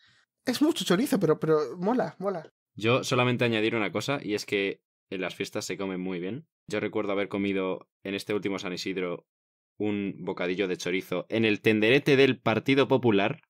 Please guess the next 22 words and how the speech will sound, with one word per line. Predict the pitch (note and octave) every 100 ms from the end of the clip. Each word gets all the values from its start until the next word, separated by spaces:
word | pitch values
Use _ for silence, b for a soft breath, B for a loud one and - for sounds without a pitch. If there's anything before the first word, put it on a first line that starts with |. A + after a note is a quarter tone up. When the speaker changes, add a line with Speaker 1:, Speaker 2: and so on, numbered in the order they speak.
| _
Speaker 2:
Ojo. | - G#2+ B2+ F#3+ _ _ _ _ _ _ _ _ _ _ _ _ -
Cogimos | - A#2 C3 D3+ C3+
la | A#2+
cerveza | A#2 A#2 A#2+ - G#2+ -
en | G#2+
el | G#2+
tenderete | A2 G#2 G#2 A2+ A#2
del | G#2+ F#2
Partido | G#2 - B2 A2+
Comunista, | G#2 G2 B2+ - D#3 - _ _
pero | A2+ G#2
el | G#2
bocata | G2 B2 B2
de | B2+
chorizo | A2 A2 A#2
lo | G#2+
compramos | G2 G2+ G#2 G2+
en | F#2+
el | F#2
del | F2
Partido | F2+ - G2+
Popular. | G2 A2 F#2+ G#2+ -